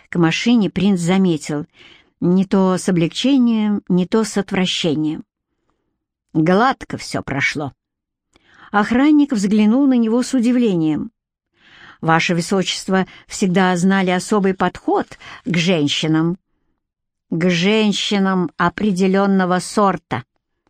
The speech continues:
к алчным женщинам", скривился Асмит. "Ну что ж, если уж с Габриэллой не получилось,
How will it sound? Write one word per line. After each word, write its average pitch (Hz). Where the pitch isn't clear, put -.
к -
алчным 175
женщинам", 147
скривился 170
Асмит. 165
"Ну 370
что 147
ж, -
если 233
уж 202
с 170
Габриэллой 202
не 269
получилось, 240